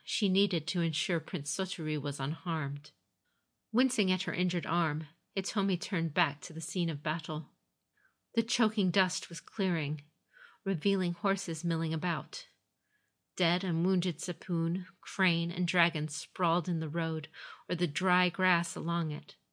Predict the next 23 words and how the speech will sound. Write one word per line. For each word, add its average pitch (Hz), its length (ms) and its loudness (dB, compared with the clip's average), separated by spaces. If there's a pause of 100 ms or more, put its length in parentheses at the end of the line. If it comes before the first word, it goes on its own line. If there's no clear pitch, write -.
(720)
She - 200 -2
looked 170 240 0
for 170 100 -8
Sotori, 156 680 -4 (640)
frowned. 143 540 -2 (640)
She - 200 -2
didn't 180 340 2
see - 240 -2
him. 156 380 -4 (1900)
A 190 80 -2
Miramoto 180 640 2
Bushi 180 300 -2
climbed 180 460 0
the 170 100 0
embankment 160 600 0
and 151 160 -4
bowed. 143 380 -2 (960)
"We 226 180 6
have 240 160 6
secured 254 400 4
the 240 160 6
area, 190 320 6
Miramoto-sama." 175 1040 2